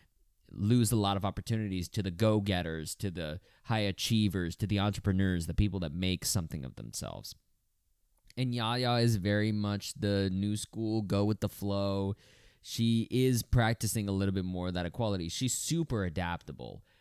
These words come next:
which you can notice later on in the movie, but she is one that, while she is very much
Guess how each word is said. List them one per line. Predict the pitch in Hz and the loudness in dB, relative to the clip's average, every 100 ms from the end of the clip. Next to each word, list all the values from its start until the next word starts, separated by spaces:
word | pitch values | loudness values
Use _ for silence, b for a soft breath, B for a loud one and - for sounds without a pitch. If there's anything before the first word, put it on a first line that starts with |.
| b | b
which | 98 101 - | -6 -6 -4
you | 110 | -4
can | 107 104 | -2 0
notice | 110 110 104 - | 0 2 0 0
later | 95 90 82 80 | 0 -2 -2 -4
on | 85 85 | -4 -4
in | |
the | 85 | -4
movie, | 82 87 85 78 | -4 -4 -2 -2
but | 67 82 | -2 -6
she | - - 104 101 | -6 -6 -2 0
is | 104 104 | 0 -2
one | 92 92 90 90 90 | -4 -4 -4 -2 -2
that, | 90 82 76 B B B - | -2 -2 -4 B B B -12
while | 90 101 98 98 | 0 4 4 4
she | 87 - 101 | 0 -2 2
is | 107 95 | 2 0
very | - 101 98 98 95 90 | 0 0 2 2 2 0
much | 87 90 87 - - | -2 -4 -6 -8 -10